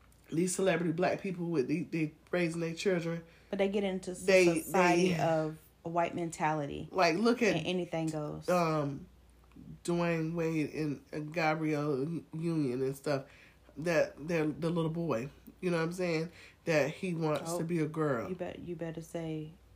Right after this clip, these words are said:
Speaker 2: trans. That can be an issue.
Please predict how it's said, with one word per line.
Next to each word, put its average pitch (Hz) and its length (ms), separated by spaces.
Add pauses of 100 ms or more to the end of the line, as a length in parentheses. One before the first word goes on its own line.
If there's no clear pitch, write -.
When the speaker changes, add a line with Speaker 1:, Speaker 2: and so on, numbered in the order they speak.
Speaker 2:
trans. 160 680 (640)
That 160 200
can 165 100
be 156 140
an 151 80
issue. - 320